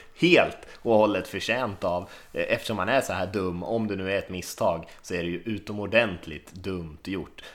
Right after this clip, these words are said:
Eh, men det som hände förra gången, de, den här skandalen, som faktiskt var en, en riktig skandal. Det här vet vi ju, det här kan ju bara vara en, en korkad grej. Men då var det ju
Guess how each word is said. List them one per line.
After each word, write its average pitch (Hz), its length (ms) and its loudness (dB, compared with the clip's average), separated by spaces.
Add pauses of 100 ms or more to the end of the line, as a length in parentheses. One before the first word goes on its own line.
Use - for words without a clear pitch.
(140)
Eh, 82 480 -6
men 95 180 -4
det 104 140 0
som 98 360 -8
hände 101 300 -4
förra 110 240 0
gången, 90 520 0
de, 95 420 -6 (160)
den 92 120 -6
här 85 300 -2 (200)
skandalen, 82 500 -4
som 107 140 -4
faktiskt 92 280 -4
var 90 120 -2
en, 85 100 -6 (240)
en 95 140 -8
riktig 98 420 -4
skandal. 87 400 -4 (180)
Det - 80 -2
här 98 120 4
vet 85 180 -2
vi 85 80 -6
ju, 82 60 -6
det 82 120 -2
här 90 100 0
kan 80 140 -8
ju 76 60 -10
bara 76 100 -6
vara 76 180 -4
en, 76 140 -12 (120)
en 87 140 -12
korkad 82 440 -6
grej. 87 320 -4 (180)
Men 87 340 -8
då 107 180 -4
var 110 200 4
det 135 60 0
ju 110 280 0